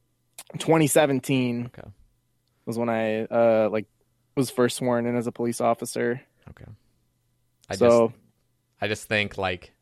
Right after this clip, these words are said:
Speaker 2: so you've experienced quite a bit before the whole,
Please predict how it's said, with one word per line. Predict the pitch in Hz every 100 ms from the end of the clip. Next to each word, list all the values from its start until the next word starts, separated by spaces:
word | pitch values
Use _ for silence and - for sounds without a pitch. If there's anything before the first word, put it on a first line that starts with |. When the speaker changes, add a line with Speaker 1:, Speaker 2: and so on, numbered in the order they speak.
| _
Speaker 2:
so | - 104
you've | 104 120
experienced | - - - 113 107 101 98 -
quite | - 104
a | 92
bit | 90 90 95
before | 90 - 95 92 92
the | 92
whole, | 92 92 92 92